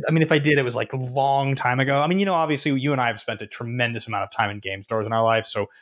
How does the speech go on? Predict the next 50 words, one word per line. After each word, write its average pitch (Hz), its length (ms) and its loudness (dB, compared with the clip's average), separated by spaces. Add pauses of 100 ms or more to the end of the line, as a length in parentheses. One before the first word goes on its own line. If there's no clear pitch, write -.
we've 151 180 2
seen 113 500 0 (340)
a 151 100 2
million 131 540 4
setups 113 640 2
and 117 120 -4
looked 113 180 -2
at 120 60 0
all 107 140 4
the 120 80 0
miniatures, 110 760 2
and 110 80 -4
I've, 104 200 0
you 131 80 -4
know, 104 100 -4
known 113 240 0
people 110 200 -4
that 98 60 -6
have - 140 -12
played 110 300 0
it. 104 180 4
I 104 60 0
mean, 104 120 -4
like, 110 140 0
I, 123 160 0 (180)
I 185 60 -6
feel 226 140 0
like 175 100 2
we're 139 120 2
both 135 220 0
in 135 60 0
the 113 140 -2
ca-, 123 160 -2
camp 120 320 -2
where 110 100 0
we're 110 60 -2
pretty 135 180 0
familiar 120 500 2
with 117 120 0
what 110 100 0
it 95 100 -6
looks 113 280 -4
like 170 240 2
and 104 100 -6
how 120 140 4
it, 110 100 -4 (140)
you 101 80 -14
know, 92 180 -16 (640)
the 131 80 0
presentation, 143 960 0